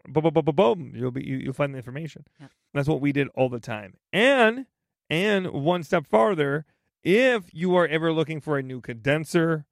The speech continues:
Speaker 1: for a freezer or a new, like, a part that has a n-, number on it, you make sure you get that number and you bring that in, because that part number will, it doesn't really matter what the make and model of the fridge is.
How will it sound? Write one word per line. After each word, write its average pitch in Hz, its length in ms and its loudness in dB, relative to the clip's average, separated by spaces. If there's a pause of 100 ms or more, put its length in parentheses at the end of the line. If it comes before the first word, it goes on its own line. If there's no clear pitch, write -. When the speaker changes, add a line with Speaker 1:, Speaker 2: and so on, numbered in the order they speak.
(320)
Speaker 1:
for 165 300 4
a 147 60 0
freezer 156 580 0
or 117 260 -6
a 123 60 -10
new, 127 480 -8 (240)
like, 127 240 -2
a 123 120 -2
part 143 320 0
that 139 240 -4
has 131 340 -2
a - 20 -2
n-, 131 240 -8
number 127 500 -4
on 127 220 -4
it, - 300 -12 (640)
you 139 100 -2
make 156 280 0
sure 180 140 -8
you 165 120 -8
get 151 160 -4
that 151 160 0
number 127 560 -2 (120)
and 127 140 -8
you 127 80 -8
bring 143 300 -2
that 143 180 -6
in, 190 360 -4 (140)
because 127 300 -4
that 165 260 0
part 202 280 0
number 135 340 -2
will, 139 480 -4 (220)
it 135 80 -6
doesn't 175 260 0
really 175 140 -6
matter 156 260 -2
what 151 100 -2
the 139 60 -10
make 143 180 -8
and 139 80 -2
model 135 280 -2
of 110 80 -12
the 113 60 -10
fridge 190 340 0
is. 95 260 -14